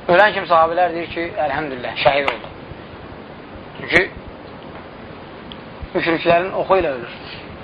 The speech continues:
Allah yolunda. Peyğəmbər sallallahu əleyhi və səlləm isə deyir, xeyr. Allah and olsun ki, onun icazəsiz götürdüyü o əba onun üzərində oda çevriləcək. Cəhənnəm oduna.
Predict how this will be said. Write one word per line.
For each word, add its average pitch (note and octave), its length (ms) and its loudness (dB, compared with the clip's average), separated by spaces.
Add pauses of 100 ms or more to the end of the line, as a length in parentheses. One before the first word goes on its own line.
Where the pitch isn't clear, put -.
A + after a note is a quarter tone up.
(400)
Allah D3 260 8
yolunda. C3 340 -8 (840)
Peyğəmbər D3+ 440 4
sallallahu D3+ 160 0
əleyhi - 0 -
və - 60 -4
səlləm D#3+ 200 -4
isə D#3 160 0
deyir, C#3+ 320 -2
xeyr. C3 360 -4 (380)
Allah D3 320 6
and E3 120 -2
olsun D3 260 -4
ki, - 80 -4
onun D#3+ 280 0
icazəsiz C#3+ 640 2 (460)
götürdüyü D3 580 2
o C#3+ 140 2
əba C#3 240 6 (1040)
onun E3 340 6
üzərində D3+ 420 4
oda D3 240 4
çevriləcək. A#2 540 -6 (1000)
Cəhənnəm C#3+ 480 2
oduna. A#2+ 240 -4